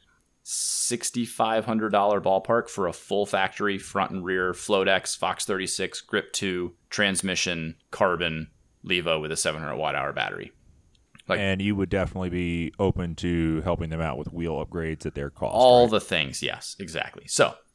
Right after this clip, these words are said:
Speaker 1: just throwing that out there into listeners' ears. If you're after one of those things, come see us. Um,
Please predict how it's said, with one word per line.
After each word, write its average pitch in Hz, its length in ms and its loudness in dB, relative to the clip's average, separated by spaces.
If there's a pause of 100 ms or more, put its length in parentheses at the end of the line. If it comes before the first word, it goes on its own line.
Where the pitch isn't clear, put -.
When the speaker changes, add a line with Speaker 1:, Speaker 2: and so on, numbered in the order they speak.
(140)
Speaker 1:
just - 260 -6
throwing 117 420 4
that 113 260 4 (120)
out 101 220 2
there 90 240 2
into 85 220 -4
listeners' 87 500 -4
ears. 117 520 0 (280)
If - 140 -12
you're - 100 -2
after 101 280 4
one 95 180 0
of 92 40 -2
those 87 220 -2
things, 90 560 -4 (160)
come 95 180 2
see 90 240 2
us. - 360 -2 (220)
Um, 78 580 -4